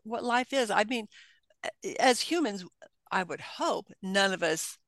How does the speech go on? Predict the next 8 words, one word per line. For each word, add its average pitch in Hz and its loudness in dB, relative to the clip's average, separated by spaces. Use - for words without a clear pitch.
end 196 2
up 175 8
in 185 -6
the 165 -4
same 185 -4
emotional, 190 0
psychological 170 0
state - 0